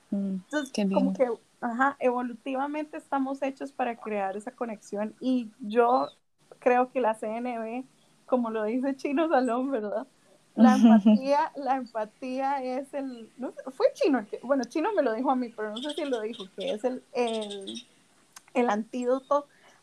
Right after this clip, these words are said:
Speaker 2: a la, a la ilusión de la separación.
Speaker 1: Ujú,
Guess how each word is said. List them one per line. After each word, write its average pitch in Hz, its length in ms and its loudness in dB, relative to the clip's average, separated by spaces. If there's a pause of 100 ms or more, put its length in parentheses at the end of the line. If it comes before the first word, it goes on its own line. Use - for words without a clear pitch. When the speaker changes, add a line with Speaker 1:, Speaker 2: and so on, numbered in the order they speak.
(140)
Speaker 2:
a 220 200 4
la, 196 480 -4 (840)
a 226 80 -4
la 226 140 -2
ilusión 214 420 -10
de 220 80 -8
la 247 140 -4
separación. - 760 -8 (520)
Speaker 1:
Ujú, 185 560 4